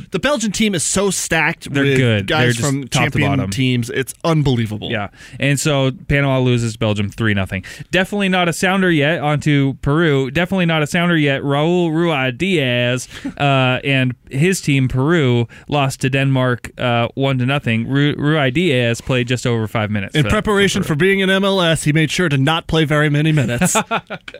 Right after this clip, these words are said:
Speaker 2: Yeah, and he, uh, he's just getting used to what it's gonna be like on the bench after he pulls his hamstring.
Speaker 1: So we talked about it a little bit last time, but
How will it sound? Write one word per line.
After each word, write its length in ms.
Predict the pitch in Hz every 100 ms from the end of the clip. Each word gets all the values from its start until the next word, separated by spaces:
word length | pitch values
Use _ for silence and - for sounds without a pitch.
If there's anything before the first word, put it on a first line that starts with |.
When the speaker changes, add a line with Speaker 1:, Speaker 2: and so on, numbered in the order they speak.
| _ - 277 277 226 180
Speaker 2:
Yeah, 260 | 160 156 127
and 180 | 135 139
he, 260 | 143 135
uh, 340 | 131 123 117 -
he's 220 | 131 135
just 160 | 147 131
getting 300 | 151 139 135
used 220 | 131 127
to 60 | 139
what 140 | 127
it's 80 | 123
gonna 140 | 131 123
be 100 | 127
like 220 | 123 123
on 80 | 120
the 80 |
bench 240 | 120 160 123
after 180 | 113 117
he 80 | 113
pulls 220 | 107 101
his 120 | 107
hamstring. 400 | 127 123 101 92
Speaker 1:
So 120 | 254
we 60 | 330
talked 180 | 349 202
about 160 | 170
it 40 | 151
a 20 |
little 180 | 147 135
bit 280 | 131 - 139
last 240 | 147 -
time, 180 | 123 107
but 180 | 135